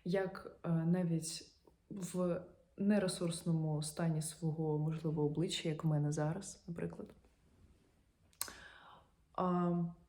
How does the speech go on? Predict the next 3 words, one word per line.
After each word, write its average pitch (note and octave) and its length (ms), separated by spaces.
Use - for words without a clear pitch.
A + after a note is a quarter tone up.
бути F#3 680
такою F3+ 680
іскрою F3+ 920